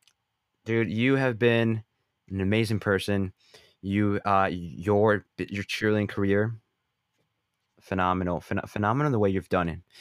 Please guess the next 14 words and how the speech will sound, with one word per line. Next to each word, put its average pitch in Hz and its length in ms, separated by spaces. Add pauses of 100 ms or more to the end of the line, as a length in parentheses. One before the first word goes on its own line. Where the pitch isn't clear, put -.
(200)
You 101 80
know, 101 40
the 98 100
way 107 100
you 131 180 (100)
executed - 600 (680)
this. - 340 (300)
'Cause 110 180
it's, 117 200
it's, 113 260
it, - 160 (180)
it's 107 240
not 147 220
easy, 87 320